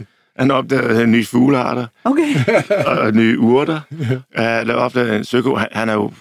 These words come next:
Speaker 1: han er den, der videnskabsmand, der får opkaldt flest dyr nærmest efter sig. Øh, det har han, øh, ørnen derovre.
Speaker 3: <laughs>
Speaker 1: Derovre. Altså, han, han, det er jo helt ufatteligt.
Speaker 2: Han var effektiv de
Speaker 1: Han,
Speaker 2: ti
Speaker 1: han kom
Speaker 2: timer.
Speaker 1: jo,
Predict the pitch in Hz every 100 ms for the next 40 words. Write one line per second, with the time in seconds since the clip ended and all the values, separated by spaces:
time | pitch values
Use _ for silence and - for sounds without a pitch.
0 | 107 98 - - 131 104 90 78 - _
1 | _ _ - 104 139 117 104 95 104 95
2 | - - - - - - - 107 95 98
3 | - 101 123 113 107 - _ _ _ _
4 | _ _ _ _ - _ _ 113 107 98
5 | 95 92 117 110 98 98 104 - 107 -
6 | - 135 123 113 117 131 - _ - 131
7 | 113 165 117 - 127 117 110 - - -
8 | - 214 208 - 110 113 113 107 - 107
9 | 104 95 76 - 104 - - - - 175
10 | - 202 226 220 - 247 233 - 208 160
11 | 180 - 202 127 - 165 - 110